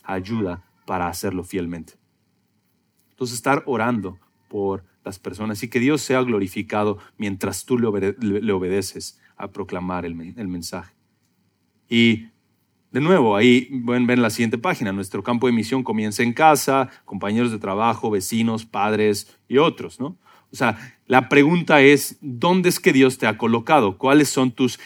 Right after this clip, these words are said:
esferas de influencia, digamos? ¿A quién puedes ser de influencia piadosa? Y pregunta, o sea, más bien, pregúntate o medita un momentito, ok,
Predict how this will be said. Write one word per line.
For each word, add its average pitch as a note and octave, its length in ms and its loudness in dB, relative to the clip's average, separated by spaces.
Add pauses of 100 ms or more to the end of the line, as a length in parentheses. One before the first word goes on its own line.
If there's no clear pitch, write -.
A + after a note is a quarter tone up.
esferas C3+ 840 4
de A2 100 0
influencia, A2+ 920 -2
digamos? F#2+ 320 -6 (440)
¿A A2+ 200 0
quién E3 340 2
puedes D3 300 4
ser C3 320 4
de B2 80 4
influencia A#2+ 1000 2
piadosa? A#2+ 600 2 (680)
Y F3+ 300 4 (160)
pregunta, D3 600 4
o A#2 80 -6
sea, B2+ 400 -2 (120)
más C#3 360 -2
bien, C#3 280 2
pregúntate D3+ 1000 2
o B2 60 -6
medita C#3 420 2
un C#3+ 60 2
momentito, C3 420 0
ok, C3+ 100 0